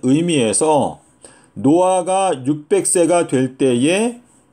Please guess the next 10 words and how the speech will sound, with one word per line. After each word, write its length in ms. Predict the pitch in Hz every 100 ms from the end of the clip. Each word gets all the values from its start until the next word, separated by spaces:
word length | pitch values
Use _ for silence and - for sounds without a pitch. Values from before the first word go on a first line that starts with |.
| _ -
깊은 480 | 156 147 - 185
샘이 320 | 156 165 170 156
열리고 760 | 120 147 135 110 139 247 - _ _
하늘이 760 | - - 202 196 190 220 277 - _ _ 104
열리게 440 | 120 147 160 165
되었다라고 920 | 151 131 131 135 131 127 113 117 131
하는 180 | 127 143
말씀을 720 | 113 110 - 123 151 107 78 _ _ _
하시는 400 | - 190 208 185
것입니다. 720 | 151 - 123 110 101 90